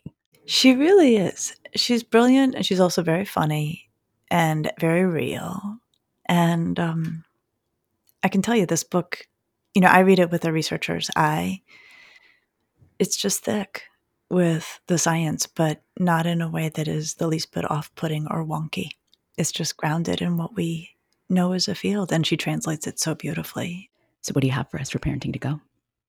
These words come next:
Speaker 1: Well, I'm thinking about the five principles that she talks about in the book: relationship, reflection, regulation, rules, and repair. And I don't think it's an accident that she starts with relationship,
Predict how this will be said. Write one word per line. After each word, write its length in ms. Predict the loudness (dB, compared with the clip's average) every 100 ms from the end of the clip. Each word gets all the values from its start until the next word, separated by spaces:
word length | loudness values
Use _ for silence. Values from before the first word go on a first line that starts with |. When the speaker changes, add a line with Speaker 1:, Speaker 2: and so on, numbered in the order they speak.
| _ _ _
Speaker 1:
Well, 140 | 4
I'm 120 | 6 4
thinking 420 | -2 -2 -2 0
about 680 | 0 0 0 0 -2 -6 -12 _ _ _ _ _ _ _ _ _ _
the 120 | 0
five 340 | 2 2 2 0
principles 640 | -2 -2 -6 -4 -2 -4 0
that 100 | 2
she 120 | 2
talks 280 | 2 0 0
about 160 | 0
in 60 | 0
the 60 | -2
book: 280 | -4 -6 -2
relationship, 600 | 0 0 0 -2 -2 -6
reflection, 540 | -8 -4 -4 -4 -4
regulation, 680 | -4 -4 -4 -4 -4 -2 -4 -2
rules, 340 | -4 -2 -4
and 140 | -2
repair. 480 | -4 -4 -6 -6 -8 -12 _ _ _ _ -20 _ _ _ _
And 120 | 4 6
I 100 | 4
don't 140 | 4
think 140 | 2 0
it's 140 | -2
an 80 | -2
accident 420 | -2 -4 -4 -2
that 120 | -4
she 140 | -4 -4
starts 320 | -4 -6 -6
with 220 | -8 -4
relationship, 640 | -4 -2 -4 -4 -4 -6